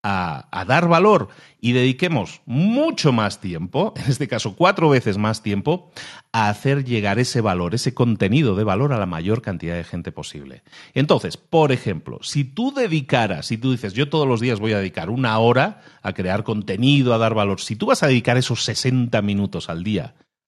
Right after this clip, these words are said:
a da-, a crear contenido que desarrolle tu marca, entonces todos los días vas a crear al menos un contenido de valor. Hasta ahí lo tenemos claro. Todos los días voy a crear algo de valor.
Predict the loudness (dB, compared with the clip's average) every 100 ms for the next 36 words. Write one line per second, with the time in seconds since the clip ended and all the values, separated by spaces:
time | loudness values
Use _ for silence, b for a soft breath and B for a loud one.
0 | _ -8 -4 -2 -2 -2 -4 -2 2 2
1 | 2 0 0 0 0 0 -2 -4 -6 -6
2 | -6 -2 0 0 0 -6 B B B B
3 | -4 2 4 6 4 4 2 0 -4 -12
4 | _ -8 -2 0 0 2 2 0 0 2
5 | 2 2 0 -2 0 -2 0 -4 -4 -6
6 | -6 -4 -4 -4 -6 -4 -4 -2 -2 -2
7 | -2 -2 -2 -2 -2 -4 _ 0 0 -2
8 | -4 -6 -4 -4 -4 -4 -4 -4 -4 -6
9 | -4 -2 -4 -4 -4 -2 0 -2